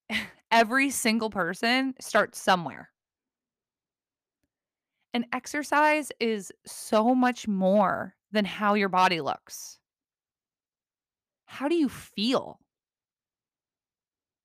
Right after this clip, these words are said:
Do you feel healthier, stronger, energized? Just because you may not be seeing the results in your physical appearance,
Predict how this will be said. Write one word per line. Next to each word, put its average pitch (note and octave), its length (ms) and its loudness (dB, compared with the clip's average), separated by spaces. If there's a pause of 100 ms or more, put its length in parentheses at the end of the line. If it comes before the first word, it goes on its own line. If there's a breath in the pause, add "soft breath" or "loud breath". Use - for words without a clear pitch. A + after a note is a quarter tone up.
(400)
Do G3+ 60 -8
you F#3 40 -8
feel F#3 160 0
healthier, A3 560 -4
stronger, F#3+ 600 -6 (200)
energized? A#3+ 880 -8 (1800)
Just A#3 140 -8
because C#4+ 260 -4
you B3 120 2
may G3 360 0
not G3+ 200 0
be G#3 100 -6
seeing F3+ 440 -4
the F#3 100 -4
results E3+ 460 -2
in E3+ 160 -10
your D#3+ 120 -8
physical E3 480 -8
appearance, - 800 -6